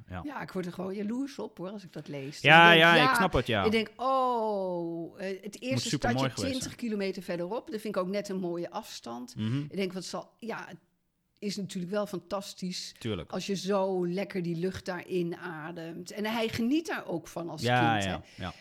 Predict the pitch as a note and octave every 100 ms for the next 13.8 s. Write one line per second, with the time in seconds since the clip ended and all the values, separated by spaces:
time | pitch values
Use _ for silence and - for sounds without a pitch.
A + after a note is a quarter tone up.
0 | - - G#3+ B3 C4 - B3 - C4 C4
1 | A#3+ A#3 - G#3 _ - D#4 D4+ F3+ E3
2 | D#3 D3+ - - G#2+ A2 C3 C#3+ _ _
3 | _ _ _ - G#3 - A3 C4+ C#4 C4
4 | D#4+ D#4+ C#4+ A3 - - - F#3+ G3 G3
5 | C4+ B3+ A#3+ A#3+ G#3+ B3+ - - - C4
6 | - G#3+ G#3 A3 G#3 G3 G3 F#3+ F#3+ F#3+
7 | F#3 F#3 - - - F3 E3 E3 E3+ E3+
8 | E3+ F3+ - A3 G3+ F#3 F#3 F3 F3+ F3+
9 | F#3 A#3+ B3 E3 E3 E3+ - D3+ C#3+ A#3
10 | - - - F3+ G#3 F3+ F3 F#3 F3 F3
11 | E3+ E3+ E3+ - G#3+ B3 - _ E3 E3
12 | F#3+ - - - - - F3+ F#3 F3 F3
13 | - C4+ C4+ D#3+ D3 - - -